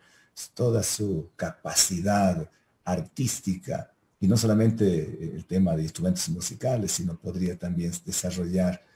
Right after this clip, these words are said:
el séptimo arte, es decir, el cine, arte, todo lo que es cultura.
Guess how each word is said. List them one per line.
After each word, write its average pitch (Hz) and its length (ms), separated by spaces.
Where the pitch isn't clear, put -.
el 95 140
séptimo 101 560
arte, - 220
es 90 80
decir, 85 340
el 78 120
cine, 101 540
arte, 95 380
todo 147 180
lo 123 100
que - 80
es 117 80
cultura. 107 560